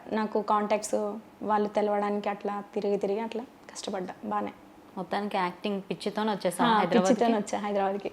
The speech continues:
Speaker 2: నువ్వు ఒక్కదానివేనా, ఫ్యామిలీ కూడానా?
Speaker 1: లేదు, నేను ఒక్కదాన్నే వచ్చా. అమ్మకి చెప్పి, ఆ, వచ్చేసిన. మా అమ్మ ఫస్ట్ ఒప్పుకోలేదు, కష్టం అంటే కష్టమవుతుంది అట్లా ఇట్లా అని చెప్పేసి అన్నది. కానీ,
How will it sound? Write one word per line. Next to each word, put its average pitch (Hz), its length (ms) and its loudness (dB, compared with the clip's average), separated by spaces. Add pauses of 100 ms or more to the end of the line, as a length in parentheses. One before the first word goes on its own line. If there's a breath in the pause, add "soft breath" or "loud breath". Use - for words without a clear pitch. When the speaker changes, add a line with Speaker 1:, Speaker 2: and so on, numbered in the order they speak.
(140)
Speaker 2:
నువ్వు 202 180 2
ఒక్కదానివేనా, 269 540 2
ఫ్యామిలీ 240 360 0
కూడానా? 226 360 -2 (140)
Speaker 1:
లేదు, 294 140 12
నేను 277 180 8
ఒక్కదాన్నే 226 360 4
వచ్చా. - 240 -2 (140)
అమ్మకి 240 360 6
చెప్పి, 311 280 4 (640)
ఆ, 226 320 -2 (180)
వచ్చేసిన. 214 380 -2 (540)
మా 226 100 6
అమ్మ 220 220 8
ఫస్ట్ 277 340 6
ఒప్పుకోలేదు, 262 720 10
కష్టం 233 280 2 (100)
అంటే 220 200 2
కష్టమవుతుంది 226 600 4
అట్లా 214 260 6
ఇట్లా 214 220 2
అని 214 80 4
చెప్పేసి 220 280 0
అన్నది. 214 240 2
కానీ, 254 220 2